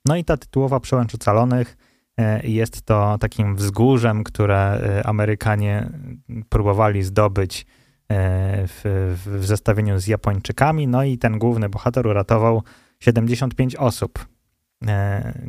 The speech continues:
s-, jakby spuszczając na linię tych, tych wszystkich rannych, e, z, z tej góry. E, i, i zacząłem się zastanawiać, mm,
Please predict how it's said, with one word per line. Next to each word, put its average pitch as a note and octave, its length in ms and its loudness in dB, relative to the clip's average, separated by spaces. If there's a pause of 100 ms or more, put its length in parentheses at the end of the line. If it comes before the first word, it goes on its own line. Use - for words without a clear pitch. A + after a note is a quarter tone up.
(300)
s-, - 280 -20
jakby G#2 420 -4
spuszczając G#2+ 800 0
na G#2 140 0
linię G#2+ 480 0 (160)
tych, - 320 -6
tych - 180 -6
wszystkich - 380 -4
rannych, G#2 500 0 (560)
e, G2+ 360 0
z, G#2 380 -4
z - 200 -10
tej G#2 180 0
góry. G2 360 0 (640)
E, A#2 180 -2
i, B2 340 -4
i B2 40 -4
zacząłem F3+ 340 -2
się - 100 -10
zastanawiać, G#2+ 720 0 (920)
mm, A#2 680 2